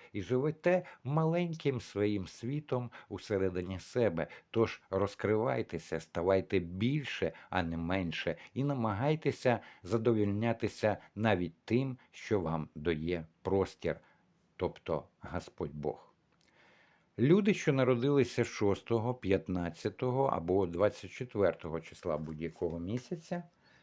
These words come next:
дуже дієвий день, пов'язаний з грошима, з приходом якихось грошей. Також це зв'язок з матір'ю.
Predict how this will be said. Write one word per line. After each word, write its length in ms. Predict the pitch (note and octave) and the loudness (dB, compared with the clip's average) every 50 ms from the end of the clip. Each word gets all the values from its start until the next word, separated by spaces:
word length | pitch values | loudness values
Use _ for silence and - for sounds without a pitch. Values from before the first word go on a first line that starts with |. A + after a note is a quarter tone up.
| _ _ _ _ _ _ _ - | _ _ _ _ _ _ _ -6
дуже 340 | D#3+ D#3+ G3+ G#3 E3+ F3+ E3 | -2 0 2 2 4 4 4
дієвий 640 | B2+ A#2 B2+ C3 C3 C3+ C#3+ C#3+ C#3+ C3+ C3+ B2 A2 | 4 4 2 2 2 4 6 6 6 6 6 4 4
день, 520 | F2 F2+ F2 G2 F#2+ F#2+ F#2 F#2 F2+ E2+ - | 2 2 2 4 4 4 4 0 -4 -6 -6
пов'язаний 600 | - G#2 A2 C3+ D#3 D3+ D3+ - C3+ B2 A#2 G#2+ | -4 -2 -2 0 0 0 0 0 0 0 0 0
з 80 | E2+ E2 | -2 -2
грошима, 720 | F2 E2+ F2+ F2 - - - - F2+ F2+ E2+ E2 E2+ D#2+ | -2 0 0 -2 -2 -4 -6 -4 -4 -2 -2 -4 -4 -6
з 80 | - - | -8 -6
приходом 680 | - G#2+ G#2+ G#2+ - - - F#2 F2 F2 F2 F2 F2 | -4 -4 -4 -4 -4 -4 -4 -2 -2 -2 -4 -4 -4
якихось 480 | E2+ E2+ E2 - - - - F#2 D2+ D#2+ | -6 -6 -8 -8 -8 -4 -2 -2 -2 -2
грошей. 520 | E2 E2+ F#2+ F#2 - - - F2+ F2+ E2+ | -2 -2 -2 -2 -2 -4 -4 -2 -2 -2
Також 420 | E2 - C3 C#3+ - - B2 - - | -2 -4 -4 -4 -2 -2 -4 -4 -4
це 220 | - - A#2 G#2+ | -6 -4 -4 -2
зв'язок 580 | F2+ F2 E2+ E2+ F2 E2+ D#2 F2+ A2+ A2+ F2 D#2+ | -2 -4 -4 -4 -4 -4 -2 -2 -2 -2 -2 -6
з 80 | E2+ | -6
матір'ю. 720 | E2 E2 E2+ F2+ F#2 F#2 - - F#2 F#2 F#2 F2+ F2+ F2+ | -4 -4 -2 -2 -2 -4 -2 -2 -2 -2 0 0 -2 -4